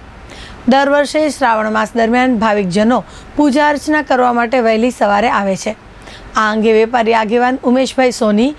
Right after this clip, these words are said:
પ્રકાશભાઈ આહિર, વાસુદેવભાઈ જોશી, ભીખુભા સોઢા, ખીમજીભાઈ માલી, મેહુલ જોશી, હાર્દિકભાઈ માલી સહિતના ભાવિક ભક્તો, ભાઈ બહેનો ઉપસ્થિત રહે છે. શ્રાવણ માસ દરમિયાન રાપર પી આઈ જે બી બુબડિયા દ્વારા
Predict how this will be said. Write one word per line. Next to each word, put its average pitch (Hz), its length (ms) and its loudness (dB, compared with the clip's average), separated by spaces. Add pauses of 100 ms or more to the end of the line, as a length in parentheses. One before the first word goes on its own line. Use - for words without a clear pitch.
(240)
પ્રકાશભાઈ 247 580 0
આહિર, 233 380 0 (140)
વાસુદેવભાઈ 220 600 0
જોશી, 214 460 -2 (140)
ભીખુભા 220 380 0
સોઢા, 226 480 0 (360)
ખીમજીભાઈ 254 460 2
માલી, 214 460 0 (320)
મેહુલ 277 300 2
જોશી, 233 480 0 (100)
હાર્દિકભાઈ 226 480 0
માલી 233 340 0
સહિતના 220 520 0 (400)
ભાવિક 262 360 2
ભક્તો, 233 520 0
ભાઈ 226 240 0
બહેનો 226 320 0
ઉપસ્થિત 220 440 -4
રહે 196 200 0
છે. 190 220 -2 (680)
શ્રાવણ 311 280 2
માસ 330 260 0
દરમિયાન 311 440 2
રાપર 254 400 0
પી 254 240 0
આઈ 262 220 0
જે 226 260 0
બી 220 140 -2
બુબડિયા 220 440 0
દ્વારા 226 340 0